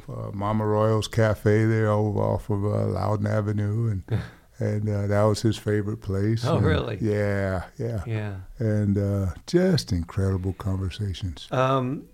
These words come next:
Speaker 2: I know Jim Host was a, um, a, a terrific mentor for you, as he has been for so
Speaker 1: So many.
Speaker 2: many, many
Speaker 1: Mm-hmm.
Speaker 2: people in,
Speaker 1: Right.
Speaker 2: in Kentucky.
Speaker 1: Right.
Speaker 2: And outside Kentucky.
Speaker 1: Yeah. Now, Jim, uh, I,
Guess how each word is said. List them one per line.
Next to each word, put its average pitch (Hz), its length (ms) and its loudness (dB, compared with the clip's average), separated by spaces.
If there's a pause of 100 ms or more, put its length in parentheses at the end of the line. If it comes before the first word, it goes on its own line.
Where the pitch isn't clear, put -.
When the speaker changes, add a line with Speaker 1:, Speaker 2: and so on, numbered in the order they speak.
Speaker 2:
I 151 160 -4
know 170 220 4
Jim 147 300 4
Host 139 400 0
was 131 280 -2
a, 120 440 0
um, 113 480 -4 (200)
a, 165 60 -10
a 151 420 -10
terrific 127 520 -4
mentor 113 600 -2
for 117 240 -8
you, 113 380 -2
as 117 260 0
he 120 140 -6
has 117 240 -2
been 117 260 -4
for 117 200 -6
so 135 260 -4
Speaker 1:
So 110 180 2
many. 110 220 6
Speaker 2:
many, 117 200 4
many 107 500 -2 (100)
Speaker 1:
Mm-hmm. 107 140 4
Speaker 2:
people 110 480 -2
in, 113 140 -4
Speaker 1:
Right. 104 180 2
Speaker 2:
in 104 120 -4
Kentucky. 92 540 -12 (100)
Speaker 1:
Right. 98 240 -2 (460)
Speaker 2:
And 117 100 -2
outside 123 460 -2
Kentucky. 90 500 -10
Speaker 1:
Yeah. 107 220 -2 (580)
Now, 104 380 0
Jim, 123 580 2
uh, 95 600 0 (1700)
I, 120 160 2